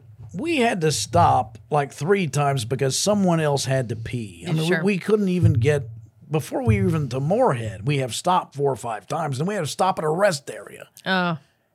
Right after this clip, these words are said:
Speaker 1: What should be, like, a two-hour trip is already, we're in, we're in the third hour just because of stops.
Speaker 2: Yeah.
Speaker 1: And my grandfather is just put out by this.
Speaker 2: Of
Speaker 1: You know,
Speaker 2: course,
Speaker 1: he's
Speaker 2: yeah.
Speaker 1: like,
Speaker 2: He's like, "I just
Speaker 1: 'Cause
Speaker 2: wanna get
Speaker 1: somebody's
Speaker 2: there."
Speaker 1: gotta pee again.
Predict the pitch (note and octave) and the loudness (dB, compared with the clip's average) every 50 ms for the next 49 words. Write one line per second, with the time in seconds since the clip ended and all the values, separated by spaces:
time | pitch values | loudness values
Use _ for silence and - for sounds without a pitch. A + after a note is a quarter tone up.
0 | _ _ _ _ - - - - D3+ - - - A3 A#3+ A3 G3+ F#3+ E3+ D#3+ A#2+ | _ _ _ _ -6 -4 -4 -2 -2 0 2 2 2 2 2 2 2 2 0 0
1 | - C#3+ E3 E3 D#3 D3 C#3+ C#3 C3 - - D#3+ D#3+ D3 - C#3 C3+ A#2 B2 C#3 | -2 0 2 2 2 2 2 0 -2 -2 0 2 2 0 0 -2 -6 -4 -2 0
2 | D3+ D3 C#3 C3+ C#3 C#3 C3+ C3 B2+ D#3 F3+ F3 D#3 C#3+ B2 C3+ D#3+ F3+ F3 D3+ | 0 0 2 0 0 0 0 -2 0 0 0 0 0 -2 -4 -2 -2 0 0 0
3 | C#3 B2 - - E3 D3+ C#3+ D3+ F3 G3 F#3+ E3 D3+ C#3+ C3+ B2+ C3 G#2+ - C#3+ | -2 -4 0 2 2 4 6 6 6 6 6 4 4 2 0 -2 -4 -6 -4 -2
4 | C#3+ C#3 C3+ G#2+ F#2+ - - G3 F#3 E3+ - - - - - - - - G3+ E3+ | 0 0 -2 -2 -4 -2 2 4 4 4 4 0 -4 -8 -10 -10 -6 -4 -4 -4
5 | D#3 D3+ - - _ - - C#4 D#4 C#4 A3+ D4 F#4 E4+ - - D4 C4+ A3+ G#3 | -4 -6 -10 -16 _ -4 0 0 0 2 2 2 2 2 4 4 2 2 4 2
6 | F#3 F3 E3 D3 C3 E3 D#3+ C#3+ - - - D#3+ C#3+ C3+ C3 A2+ G#2+ - A2 - | 2 2 0 0 2 0 0 0 -2 -4 -2 0 0 0 0 -2 -4 -10 -14 -14
7 | - - - - - - - - - - - F#3+ E3+ F#3 C3 - B2+ F3+ G#3 G3+ | -14 -18 -18 -16 -16 -16 -16 -12 -6 -4 -2 0 2 0 0 0 -4 -4 -2 0
8 | F#3+ G3+ G#3 F#3+ - - _ _ - - - - - - - - - - - - | 2 2 2 2 0 -6 _ _ -4 -2 -2 -2 -2 -6 -10 -8 0 6 6 8
9 | C4+ B3+ C4 B3+ C4+ G#3 A3 G3+ C4+ A#3+ D#4 E4+ D#4+ C#4 B3 A3 F#3+ E3 G3 G3+ | 8 8 4 4 2 2 2 2 4 6 6 6 6 4 4 4 4 6 6 6
10 | G3 E3 C#3 - - G3 G#3 G3+ F#3 D3+ C#3 F3 F#3 E3+ C3+ G2+ F#2 | 4 4 2 0 -2 0 2 2 2 4 2 2 2 0 -2 -4 -8